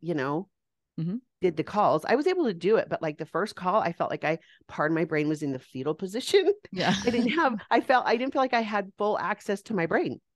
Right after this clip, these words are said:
Speaker 2: Yeah.
Speaker 1: the first time. And it just, I got better and better,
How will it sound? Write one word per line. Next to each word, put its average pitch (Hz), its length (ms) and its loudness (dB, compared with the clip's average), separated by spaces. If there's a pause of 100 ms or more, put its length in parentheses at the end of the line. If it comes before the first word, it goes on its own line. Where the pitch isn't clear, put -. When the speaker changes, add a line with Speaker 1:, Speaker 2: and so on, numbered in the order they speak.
(140)
Speaker 2:
Yeah. 147 180 -4 (760)
Speaker 1:
the 208 60 4
first 147 280 -2
time. 190 400 -2
And 165 120 2
it 156 120 -6
just, 165 160 -12 (180)
I 180 80 -6
got 170 180 -2
better 180 200 0
and 233 100 -2
better, 220 380 2